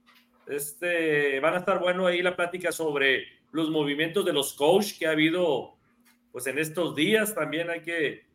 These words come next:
hay que resaltar eso. Va a ser importante esos cambios de, de mandos en los, en los, en los equipos. Y, pues, lógicamente vamos a hablar sobre, sobre los dos equipos, eh,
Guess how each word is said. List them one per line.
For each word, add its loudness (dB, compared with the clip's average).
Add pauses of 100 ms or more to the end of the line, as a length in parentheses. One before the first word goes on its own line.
(140)
hay -6
que 2
resaltar 0
eso. 0 (400)
Va 2
a 2
ser 0
importante 0 (320)
esos -4
cambios 0
de, -4 (340)
de 0
mandos 2
en -6
los, -10
en -12
los, -12
en -14
los -8
equipos. 0 (560)
Y, -12
pues, -6
lógicamente 4
vamos 6
a 6
hablar 6
sobre, 2 (380)
sobre 4
los 2
dos 4
equipos, -2
eh, -2